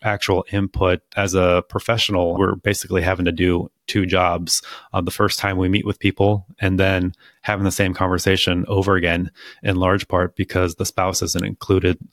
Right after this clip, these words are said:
all the way through the process. So it, it's very important that, uh, spouses be included as much as possible, if not, uh,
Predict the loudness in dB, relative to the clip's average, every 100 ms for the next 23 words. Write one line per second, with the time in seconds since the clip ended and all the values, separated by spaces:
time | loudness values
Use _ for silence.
0 | _ _ 0 0 2 0 0 -2 -2 0
1 | 0 0 0 0 2 2 4 2 2 0
2 | 0 2 2 0 2 0 0 -2 0 0
3 | -2 -4 -4 -2 -2 -2 -4 -4 -2 -2
4 | -4 -2 2 4 2 0 -4 _ _ _
5 | _ _ _ -2 0 2 2 0 -2 0
6 | 0 0 0 2 -2 0 0 0 -2 -4
7 | 0 0 -2